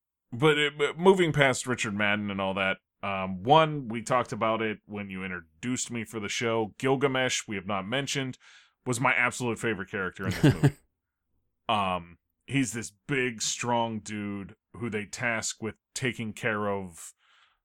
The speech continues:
Speaker 1: the, the mentally ill woman. And he's just like, Yep, I'm making pie and brewing my own beer, and I'm just hanging out and eating some sweets and drinking some beer, and this is what I do for thousands of years, and I'm good with it.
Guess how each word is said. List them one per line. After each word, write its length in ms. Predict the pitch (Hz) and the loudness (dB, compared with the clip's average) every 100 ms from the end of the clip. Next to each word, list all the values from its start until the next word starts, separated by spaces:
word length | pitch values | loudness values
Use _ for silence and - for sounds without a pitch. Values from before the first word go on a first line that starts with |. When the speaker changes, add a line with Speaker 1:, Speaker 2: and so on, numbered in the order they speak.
| _ | _
Speaker 1:
the, 300 | 107 117 104 | -4 -2 -2
the 120 | 95 | -6
mentally 500 | 107 117 113 123 113 | -4 -2 0 0 2
ill 180 | 110 110 | 2 0
woman. 580 | 95 107 107 104 98 95 _ _ _ _ - | 0 -2 0 -2 -6 -14 _ _ _ _ -6
And 160 | 117 107 | -4 0
he's 220 | 123 117 | -2 0
just 260 | 120 - | -4 -2
like, 200 | 113 104 | -2 0
Yep, 200 | 151 160 | 2 2
I'm 120 | 147 143 | 2 0
making 340 | 139 143 110 | -2 -2 -4
pie 400 | 127 127 127 127 | 0 4 4 4
and 280 | 131 113 98 | 2 -2 -4
brewing 320 | 117 127 127 | -2 0 2
my 180 | 117 113 | 2 0
own 180 | 120 110 | 0 -2
beer, 680 | 107 120 120 120 120 120 | -2 0 2 2 4 2
and 280 | 113 101 95 - - - - | 2 -2 -6 -14 -20 -4 2
I'm 160 | 139 | 4
just 220 | 165 - | 6 4
hanging 460 | - 139 135 143 139 | 10 12 12 8 6
out 440 | 143 156 160 160 | 8 8 8 2
and 300 | 147 127 110 101 _ _ _ - | -4 -6 -8 -16 _ _ _ -8
eating 380 | 131 147 147 127 | -8 -6 -8 -6
some 540 | - 123 110 104 98 _ _ - | -4 -4 -6 -10 -14 _ _ -8
sweets 760 | - - - 131 156 156 - 123 | -6 -4 -4 -4 -4 -4 -4 -4
and 180 | 110 | -6
drinking 400 | 98 139 - 135 | -4 -6 -6 -8
some 300 | 117 - 101 | -6 -6 -6
beer, 600 | 87 139 151 160 165 175 | -4 0 0 0 0 2
and 240 | 135 104 104 | 0 -2 -4
this 200 | 143 151 | -4 -4
is 100 | 143 | 0
what 160 | 139 | 4
I 100 | 139 | 4
do 300 | 127 131 139 143 | 2 2 0 0
for 160 | 110 | -6
thousands 640 | - - 104 120 113 120 | -2 2 2 2 -2 -4
of 140 | 117 107 | -4 -4
years, 380 | 107 92 87 107 | -6 -8 -10 -10
and 100 | 98 | -8
I'm 120 | 120 | -6
good 200 | 127 117 | -4 -4
with 200 | 98 - | -6 -10
it. 140 | 82 | -14